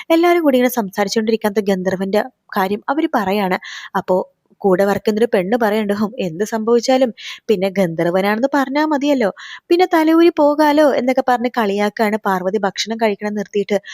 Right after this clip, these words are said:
അവിടുന്ന് അങ്ങ് ഓടിപ്പോവാട്ടോ. അത് പ്രിയൻ കാണുന്നുണ്ട്. പ്രിയൻ കൂട്ടുകാരനോട് പറയണ്ട്, "എടാ, ഞാൻ തന്നെയാണ് ഗന്ധർവൻ എന്ന് അവളോട് പറഞ്ഞാലോ?" എന്ന് ആലോചിക്കുകയാണ്. ഇനി അത് മൂടി വെക്കേണ്ട കാര്യമൊന്നുമില്ല, അവളോട്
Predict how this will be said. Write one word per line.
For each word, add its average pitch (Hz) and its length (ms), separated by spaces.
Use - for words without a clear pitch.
അവിടുന്ന് 302 340
അങ്ങ് 208 160
ഓടിപ്പോവാട്ടോ. 196 680
അത് 196 280
പ്രിയൻ 320 340
കാണുന്നുണ്ട്. 208 520
പ്രിയൻ 185 380
കൂട്ടുകാരനോട് 190 640
പറയണ്ട്, 196 440
"എടാ, 190 220
ഞാൻ 196 320
തന്നെയാണ് 220 460
ഗന്ധർവൻ 202 420
എന്ന് 202 140
അവളോട് 277 360
പറഞ്ഞാലോ?" 196 500
എന്ന് 302 180
ആലോചിക്കുകയാണ്. 185 640
ഇനി 190 180
അത് 196 180
മൂടി 190 300
വെക്കേണ്ട 190 300
കാര്യമൊന്നുമില്ല, 214 680
അവളോട് 180 340